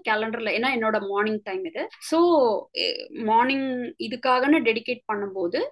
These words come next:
நீங்க கரெக்டா அந்த டைம்க்கு ஷோ பண்ணுங்க. நானும் கரெக்டா அந்த டைம்க்கு வந்துடுறேன். So, வந்து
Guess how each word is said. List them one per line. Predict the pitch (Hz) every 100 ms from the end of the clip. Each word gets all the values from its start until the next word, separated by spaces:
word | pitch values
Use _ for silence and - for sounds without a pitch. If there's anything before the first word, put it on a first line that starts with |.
| - _
நீங்க | 240 226
கரெக்டா | 208 233 - 330
அந்த | 330 254
டைம்க்கு | 214 240 240
ஷோ | - 220
பண்ணுங்க. | 220 202 196 254
நானும் | 220 220 262 285
கரெக்டா | 202 - 285 294
அந்த | 240 202 190
டைம்க்கு | 202 208 - 294 240 196 -
வந்துடுறேன். | 208 196 - - - - - - - -
So, | 294 339 330 - -
வந்து | 226 262 330 403